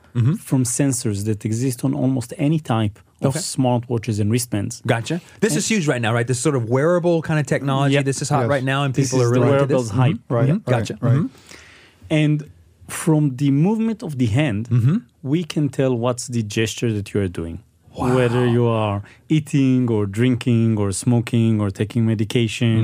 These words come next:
Speaker 1: Mm-hmm.
Speaker 2: everything that you do. So what we are trying to do is to understand continuously about that person,
Speaker 1: Mm-hmm.
Speaker 2: what that person is doing and when and where and how long and how often. Why? Because at the end of the day,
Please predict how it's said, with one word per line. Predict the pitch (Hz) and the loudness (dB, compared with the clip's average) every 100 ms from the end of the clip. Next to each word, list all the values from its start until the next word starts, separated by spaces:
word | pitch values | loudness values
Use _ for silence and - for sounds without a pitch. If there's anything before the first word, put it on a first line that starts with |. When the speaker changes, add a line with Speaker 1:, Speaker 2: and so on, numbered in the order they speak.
| 104 | 2
Speaker 1:
Mm-hmm. | 131 202 - - | 2 -2 -6 -4
Speaker 2:
everything | 147 175 175 165 | 0 0 0 0
that | 143 127 | 0 0
you | 127 | -2
do. | 117 123 123 117 | 2 2 2 0
So | - 120 117 120 - - _ - _ _ _ - | 0 0 0 -4 -16 -20 _ -20 _ _ _ -6
what | 139 165 175 | -2 -2 -2
we | |
are | 147 | -4
trying | - 208 269 190 | -4 -6 -4 -4
to | 175 | -4
do | 160 165 160 | -2 -2 -2
is | - 131 123 | 0 -2 -2
to | - - 131 147 | -8 -4 -2 0
understand | 127 123 120 - 185 156 135 | 0 0 -2 -4 -4 -2 -4
continuously | - 131 120 - 208 151 - 113 113 | -4 -4 -4 -4 -2 -2 -2 -4 -4
about | 123 117 127 127 | -4 -4 -2 -4
that | 120 | -4
person, | - 151 - 113 104 104 | -2 -2 0 -2 0 0
Speaker 1:
Mm-hmm. | 113 110 147 135 | 0 2 0 0
Speaker 2:
what | 165 165 | -4 -2
that | 131 123 | -4 -2
person | 117 101 117 107 | -4 -4 -2 -2
is | 101 | -4
doing | 107 107 107 107 | -2 -2 -2 -2
and | 104 110 | -2 0
when | 123 135 117 113 120 | 0 2 2 0 -4
and | 110 107 107 | -4 -4 -2
where | 120 113 110 | 0 0 0
and | - 113 104 | -4 -6 -6
how | 131 131 | -4 -2
long | 131 127 123 117 | 0 0 0 -2
and | 117 | -2
how | 120 | -2
often. | 127 131 - 123 113 - - _ | -2 -4 -2 -2 -2 -6 -20 _
Why? | 110 107 127 233 262 - - - - - - | -6 -2 0 0 -4 -8 -20 -20 -20 -20 -6
Because | 151 147 165 139 | -4 0 0 0
at | 135 | -2
the | 143 190 | -2 -2
end | 247 | -2
of | 247 | -4
the | - | -6
day, | 127 151 123 | 0 0 0